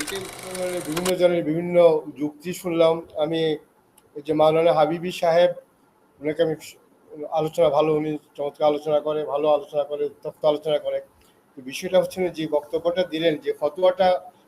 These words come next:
যার ফ-, অন্য আলেমের ফতোয়া উনি যেটা দিলেন যে, আহ,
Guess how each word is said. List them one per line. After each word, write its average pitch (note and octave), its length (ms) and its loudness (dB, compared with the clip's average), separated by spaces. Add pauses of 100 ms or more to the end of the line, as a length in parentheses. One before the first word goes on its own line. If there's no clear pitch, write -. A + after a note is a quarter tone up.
(280)
যার D#3 180 6
ফ-, D#3+ 360 -6
অন্য D#3+ 280 0
আলেমের E3+ 380 6 (160)
ফতোয়া E3+ 280 2
উনি E3 140 2
যেটা D#3 280 2
দিলেন E3+ 400 2 (540)
যে, D#3+ 380 2 (420)
আহ, C3+ 760 4